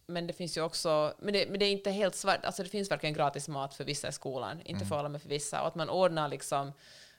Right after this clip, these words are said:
Speaker 1: de får sina Chromebooks hem, och man ordnar så att, att de barnen som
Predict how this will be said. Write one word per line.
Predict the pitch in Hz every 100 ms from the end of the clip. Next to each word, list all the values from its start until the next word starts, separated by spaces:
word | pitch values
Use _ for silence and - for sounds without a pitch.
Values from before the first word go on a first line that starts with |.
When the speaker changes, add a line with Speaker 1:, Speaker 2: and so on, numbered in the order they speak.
| _
Speaker 1:
de | 185 180
får | 185
sina | 175 156 151
Chromebooks | 151 147 143 143
hem, | 156 147 147
och |
man | 151 147
ordnar | 175 160 147
så | 143 147 143
att, | 139 -
att | - 139 -
de | 147 143
barnen | 143 139 139
som | 143 139 135 139